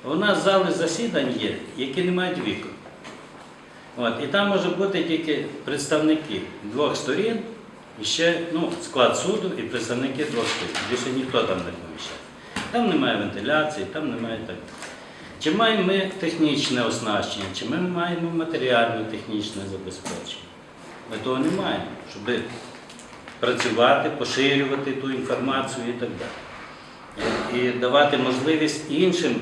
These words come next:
черпати ту інформацію. Тобто немає такої фактично можливості. Немає можливості в нас розширити те приміщення.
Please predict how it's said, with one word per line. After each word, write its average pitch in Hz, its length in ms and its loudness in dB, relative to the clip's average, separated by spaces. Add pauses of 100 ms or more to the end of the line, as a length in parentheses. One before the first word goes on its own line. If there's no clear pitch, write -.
(160)
черпати 113 580 2
ту 90 160 -6
інформацію. 80 380 -10 (420)
Тобто - 240 -2
немає 175 280 2
такої 180 280 0 (420)
фактично 143 460 0
можливості. - 600 -4
Немає 151 440 2
можливості 143 480 0
в 113 40 -2
нас 143 180 0 (120)
розширити 147 680 4
те 113 60 -2
приміщення. 104 640 -4